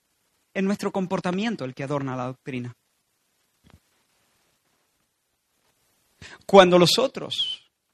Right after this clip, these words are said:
los que no conocen todavía al Señor, pueden ver los efectos saludables de la sana doctrina. La sana doctrina es hermosa, pero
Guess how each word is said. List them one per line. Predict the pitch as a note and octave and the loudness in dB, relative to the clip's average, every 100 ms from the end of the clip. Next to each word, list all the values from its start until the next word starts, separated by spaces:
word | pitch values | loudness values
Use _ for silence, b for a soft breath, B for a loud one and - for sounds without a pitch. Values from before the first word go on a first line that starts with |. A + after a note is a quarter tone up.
| _ _ _ _ | _ _ _ _
los | - F3+ | -8 -4
que | F#3 | -4
no | G#3+ | -2
conocen | A3 B3 B3 A#3+ | -2 -2 -4 -4
todavía | A3+ G3 G#3 F#3+ | -8 -8 -8 -8
al | |
Señor, | F3 F3+ F3 F#3 E3+ | -10 -10 -8 -8 -8
pueden | G3 F#3+ F#3+ | -10 -10 -4
ver | F#3+ D#3+ D#3 _ _ _ - | -4 -4 -10 _ _ _ -14
los | F3+ F3 | -8 -8
efectos | E3+ - A3+ - A3 G3+ _ - | -8 -10 -10 -8 -12 -12 _ -12
saludables | - E3 D#3+ F3 G#3+ D#3+ D3+ C3+ - _ _ _ | -8 -6 -6 -4 -4 -4 -8 -10 -14 _ _ _
de | D3+ D3 | -18 -10
la | D#3+ | -8
sana | D3+ - G#3 F3 D#3+ - | -6 -8 -8 -10 -14 -18
doctrina. | E3+ - G3 G3 F#2+ _ _ _ _ _ _ _ _ _ _ _ _ _ _ _ _ - | -20 -14 -12 -12 -18 _ _ _ _ _ _ _ _ _ _ _ _ _ _ _ _ -14
La | F3+ | -10
sana | - G3+ C4+ | -4 -4 -4
doctrina | C#4 - B3+ B3+ C4 C#4 - | -8 -10 -10 -10 -10 -14 -12
es | G3+ | -10
hermosa, | F3+ F3 G#3 - C3 - _ _ _ _ _ _ _ _ _ _ _ _ _ _ _ | -10 -12 -10 -12 -12 -20 _ _ _ _ _ _ _ _ _ _ _ _ _ _ _
pero | - G3+ G3+ | -4 -2 -2